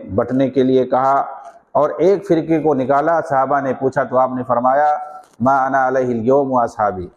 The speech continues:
اس سے وہ لوگ مراد ہیں جس منہج اور طریقے پر آج میں قائم ہوں اور میرے صحابہ قائم ہیں، اسی پر جو لوگ قائم ہوں گے، اسی کے مطابق جو لوگ اپنی زندگی کو گزاریں گے،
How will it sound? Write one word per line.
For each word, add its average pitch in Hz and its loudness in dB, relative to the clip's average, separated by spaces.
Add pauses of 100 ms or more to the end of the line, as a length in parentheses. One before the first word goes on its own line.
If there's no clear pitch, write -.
(540)
اس 139 -2
سے 165 4
وہ 160 2
لوگ 160 0
مراد 151 2
ہیں 160 -2 (280)
جس 147 2
منہج 147 0
اور 151 2
طریقے 147 0
پر 151 0 (580)
آج 143 2
میں 143 0
قائم 143 0
ہوں 143 0
اور 135 0
میرے 135 2
صحابہ 131 0
قائم 131 0
ہیں، 127 0 (480)
اسی 190 2
پر 175 2
جو 147 4
لوگ 147 2
قائم 135 0
ہوں 143 0
گے، 139 2 (440)
اسی 151 2
کے 151 0
مطابق 139 0
جو 139 4
لوگ 139 2
اپنی 139 -2
زندگی 127 0
کو 117 0
گزاریں 143 2
گے، 170 2